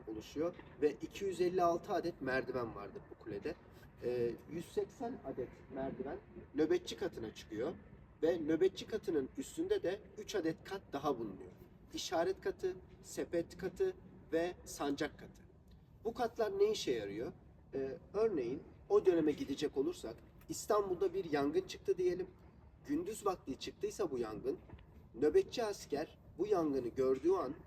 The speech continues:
işaret katından bir sepet sarkıtıyor ya da sarı veya kırmızı bir bayrak sarkıtıyor. Eğer yangın bu yakadaysa İcadiye Kasrı'ndan bu işaret görülüyor ve gerekli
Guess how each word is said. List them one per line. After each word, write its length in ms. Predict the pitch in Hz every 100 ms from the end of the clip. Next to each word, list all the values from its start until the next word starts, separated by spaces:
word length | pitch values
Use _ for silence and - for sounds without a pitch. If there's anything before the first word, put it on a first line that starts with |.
| - 143
işaret 460 | - 156 190 220
katından 460 | 180 - 131 117 107
bir 100 | 160
sepet 420 | 185 - 160 196 -
sarkıtıyor 640 | 427 392 - - 381 381 - - -
ya 180 | 415 -
da 160 | 240
sarı 500 | 170 - 196 175 185 - 143
veya 340 | 143 123 -
kırmızı 420 | 196 175 170 175
bir 200 | 190 160
bayrak 320 | 131 127 131
sarkıtıyor. 500 | - 104 - - - - - - - - -
Eğer 500 | 165 185 151 - - - -
yangın 440 | 139 143 147 147 - - - -
bu 60 | 160
yakadaysa 760 | 220 214 185 123 101 107 127 - - - - - - -
İcadiye 540 | 143 208 220 175 139
Kasrı'ndan 680 | - - - 117 113 156 151
bu 120 | 190
işaret 480 | 170 - 120 107 -
görülüyor 500 | 139 151 170 180 175 - - -
ve 60 |
gerekli 560 | 139 - 139 156 - 180